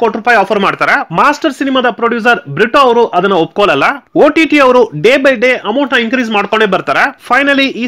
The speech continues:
ಸಿನಿಮಾಗೆ ನೂರ ನಲವತ್ತು ಕೋಟಿ ರೂಪಾಯಿ ಆಫರ್ ಮಾಡ್ತಾರೆ. ಈ ಸುದ್ದಿ ವಿಜಯ್ ಅವ್ರ ಕಿವಿಗ್ ಬೀಳುತ್ತೆ.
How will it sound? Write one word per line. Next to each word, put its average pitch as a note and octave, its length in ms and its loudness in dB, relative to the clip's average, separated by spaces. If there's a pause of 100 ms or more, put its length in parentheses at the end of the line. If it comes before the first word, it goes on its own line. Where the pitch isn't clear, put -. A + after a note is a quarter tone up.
ಸಿನಿಮಾಗೆ C#4 400 -2 (120)
ನೂರ E4 180 2 (120)
ನಲವತ್ತು B3 300 -2
ಕೋಟಿ A3+ 200 -4
ರೂಪಾಯಿ A#3 240 0
ಆಫರ್ G3+ 240 -4
ಮಾಡ್ತಾರೆ. D#3 300 0 (260)
ಈ D#4+ 140 4
ಸುದ್ದಿ C#4 260 2 (160)
ವಿಜಯ್ C#4+ 260 2
ಅವ್ರ B3 80 2
ಕಿವಿಗ್ A#3+ 320 -2
ಬೀಳುತ್ತೆ. F#3+ 360 2